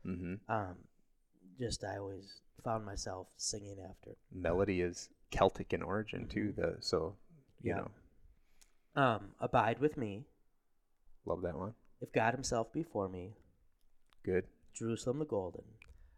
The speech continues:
Speaker 1: Which melody are you gonna do
Speaker 2: Old
Speaker 1: for
Speaker 2: School.
Speaker 1: the Old School?
Speaker 2: Yeah.
Speaker 1: So, you mean the, the, um,
Speaker 2: Not the one that sounds like a Lord of the Rings movie.
Speaker 1: Gotcha. Okay, yeah.
Speaker 2: Um, and then, uh, what we sang for almost every funeral I did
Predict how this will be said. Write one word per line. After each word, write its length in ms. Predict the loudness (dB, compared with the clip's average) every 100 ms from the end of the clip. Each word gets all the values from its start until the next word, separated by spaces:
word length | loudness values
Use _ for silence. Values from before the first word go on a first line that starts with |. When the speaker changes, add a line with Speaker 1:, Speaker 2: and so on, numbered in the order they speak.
| -12 0
Speaker 1:
Which 220 | 0 2
melody 400 | 6 8 8 4
are 40 |
you 60 | 0
gonna 200 | -2 -2
do 160 | -2 2
Speaker 2:
Old 120 | 2
Speaker 1:
for 60 | 0
Speaker 2:
School. 380 | -2 -10 -12 -16 -8
Speaker 1:
the 80 | 4
Old 220 | 6 6
School? 180 | 0 -4
Speaker 2:
Yeah. 120 | -6 -2
Speaker 1:
So, 340 | 10 10 10 2 -20 -14 -2
you 80 |
mean 180 | 2 4
the, 260 | 6 6 6 2 _ _ _ _
the, 360 | 2 4 4 0 -6 -20 -20 _ _ _ _ _ _ _ -2
um, 340 | 0 0 -4 -14 -20 -20 -20 -8
Speaker 2:
Not 180 | -2 2
the 80 | 4
one 100 | 4
that 100 | 4
sounds 260 | 2 2 2
like 160 | 0 0
a 40 |
Lord 180 | 0 0
of 60 |
the 80 | 0
Rings 240 | -2 -6 -10
movie. 220 | -12 -14 -14 4
Speaker 1:
Gotcha. 320 | 6 6 4
Okay, 360 | -4 2 4 6
yeah. 140 | 4 2 -14 -18 0
Speaker 2:
Um, 340 | 2 2 0 -8 _ -20 _ _ -12 0
and 120 | 4
then, 260 | 4 2 -6 _ _ _ _ 0
uh, 320 | 0 2 -2 -8 -16 _ _
what 200 | 0 2
we 100 | 4
sang 480 | 2 4 2 0 -4
for 380 | -6 -4 -2 -4
almost 300 | -6 -6 -4
every 180 | -4 -4
funeral 320 | -6 -6 -4
I 80 | -4
did 180 | -4